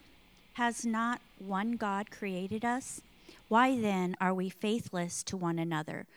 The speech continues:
profaning the covenant of our fathers? Judah has been faithless, and abomination has been committed in Israel and in Jerusalem. For Judah has profaned the sanctuary of the Lord, which he loves,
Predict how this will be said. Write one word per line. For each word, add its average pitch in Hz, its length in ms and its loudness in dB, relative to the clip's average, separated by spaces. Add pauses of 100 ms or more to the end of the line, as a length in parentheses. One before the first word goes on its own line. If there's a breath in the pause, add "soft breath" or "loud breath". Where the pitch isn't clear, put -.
(140 loud breath)
profaning 208 880 0
the 180 60 -6
covenant 185 640 -2
of 175 100 -4
our 175 100 -4
fathers? 202 800 -6 (580 loud breath)
Judah 254 380 2
has 196 300 -4
been 170 180 -2
faithless, 226 720 -2 (200)
and 185 440 -2 (340)
abomination 196 1000 0
has 180 260 -4
been 175 180 -4
committed 196 540 -2
in 185 200 -2
Israel 226 540 0 (800 loud breath)
and 196 240 0
in 196 100 0
Jerusalem. 170 720 -4 (580 loud breath)
For 214 220 2
Judah 226 320 4
has 208 260 -2
profaned 208 760 -2
the 185 100 -2
sanctuary 202 960 0
of 190 160 -2
the 185 100 -2
Lord, 180 560 2
which 190 260 -4
he 196 140 -2
loves, 180 560 -2